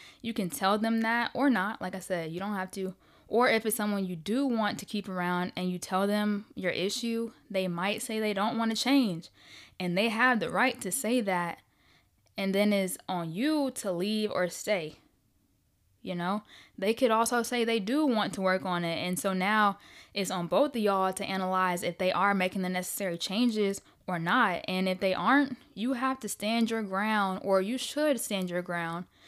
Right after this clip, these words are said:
and leave. And now that's where I <laughs> mess up. Okay,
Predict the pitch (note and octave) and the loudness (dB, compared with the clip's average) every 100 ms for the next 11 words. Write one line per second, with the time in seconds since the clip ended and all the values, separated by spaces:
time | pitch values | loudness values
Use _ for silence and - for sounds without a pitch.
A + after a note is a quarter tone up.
0 | - - - F#3 E3+ G#3+ C4+ G#3 E3+ - | -20 -16 -6 -4 0 0 2 0 -2 -10
1 | _ - - F3+ F3 F3+ F#3 A#3+ - F#3 | _ -20 -8 -2 2 4 4 2 0 0
2 | F3+ G#3+ F#3 E3+ - D3 - - _ _ | 2 2 2 -2 -4 -4 -4 -10 _ _
3 | _ _ _ - F#3+ G3 F#3+ F#3+ | _ _ _ -8 -2 2 2 0